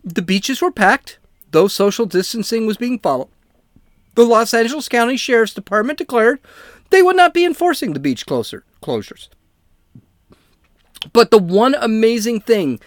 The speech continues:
that happened when the sun went down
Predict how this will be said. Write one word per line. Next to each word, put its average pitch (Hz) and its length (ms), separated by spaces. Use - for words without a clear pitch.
that 156 160
happened 151 560
when 143 160
the 139 80
sun 175 380
went 170 240
down 117 420